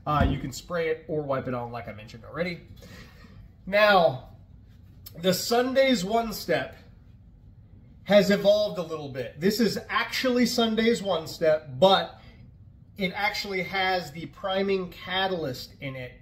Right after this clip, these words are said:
that, um, the Amplify solution used to have.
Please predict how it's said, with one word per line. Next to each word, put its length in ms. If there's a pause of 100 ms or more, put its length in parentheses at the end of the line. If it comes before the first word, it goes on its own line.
(440)
that, 600
um, 580 (1300)
the 280
Amplify 640
solution 680
used 300
to 40
have. 460